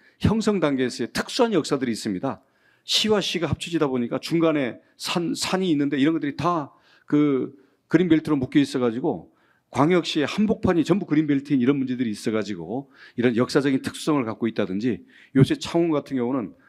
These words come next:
뭐 케이투 뭐 전차라든지 케이나인 자주포라든지 무슨 천공 미사일 이런 것들 때문에 그냥 지금 인력도 지금 뭐 특별 채용을 하고 있고요.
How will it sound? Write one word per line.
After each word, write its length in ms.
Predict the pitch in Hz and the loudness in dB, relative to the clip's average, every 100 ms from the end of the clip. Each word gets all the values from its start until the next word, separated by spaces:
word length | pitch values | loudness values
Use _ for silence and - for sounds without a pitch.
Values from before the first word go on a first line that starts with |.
| _ | _
뭐 140 | 120 120 | -8 -4
케이투 960 | - 151 143 - - - 147 135 117 | 0 0 0 -8 -14 -4 -2 0 -2
뭐 460 | - 120 123 110 - - - _ | -4 -2 -2 -4 -8 -20 -20 _
전차라든지 720 | - 123 - 135 117 120 113 | -2 -2 0 -2 -2 -4 -6
케이나인 680 | - 135 131 123 107 117 123 | -4 -2 -2 -2 -2 -2 0
자주포라든지 680 | 104 113 127 120 110 117 110 | 0 -2 -2 -4 -2 -4 -8
무슨 360 | 104 113 113 | -8 -8 -8
천공 420 | 104 - 143 135 117 | -6 -6 -2 -2 -2
미사일 360 | 123 143 135 | -2 -2 0
이런 140 | 123 143 | 0 -2
것들 200 | 139 120 | -2 -4
때문에 420 | 110 160 147 92 _ - - - | -4 -2 -4 -6 _ -20 -20 -14
그냥 320 | - 139 113 - _ _ _ | -4 -4 -4 -12 _ _ _
지금 340 | - 139 143 117 | -4 0 0 2
인력도 480 | 139 175 170 151 | 2 2 2 -2
지금 320 | 120 131 113 104 | -2 -2 -4 -2
뭐 300 | 117 92 _ _ _ _ _ - | -4 -6 _ _ _ _ _ -4
특별 300 | - - 160 | -2 0 4
채용을 360 | - 165 156 | 4 4 0
하고 240 | 131 156 139 | -2 -2 -2
있고요. 380 | - 120 113 | -2 -4 -4